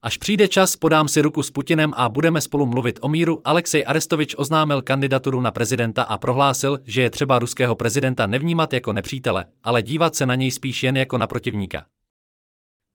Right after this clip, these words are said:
Podle ruských novinářů je Arestovič náhradník a může to přeznamenávat blízký konec Zelenského.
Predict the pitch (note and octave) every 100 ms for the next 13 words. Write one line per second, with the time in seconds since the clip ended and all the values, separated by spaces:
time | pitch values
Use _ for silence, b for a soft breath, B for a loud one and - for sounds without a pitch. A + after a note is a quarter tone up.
0 | _ C3+ - D#3 - C#3+ B2+ C#3+ D#3 D3+
1 | D3+ D3+ A#2+ B2 - C#3 C3+ B2 A#2+ A#2
2 | B2 B2+ C3+ - - A2+ B2 E3+ G3 F#3+
3 | - E3+ F3+ E3+ E3 D#3+ D3 A2+ D3 -
4 | C#3+ D#3+ D#3 D3 C3 C3+ A#2 - E2+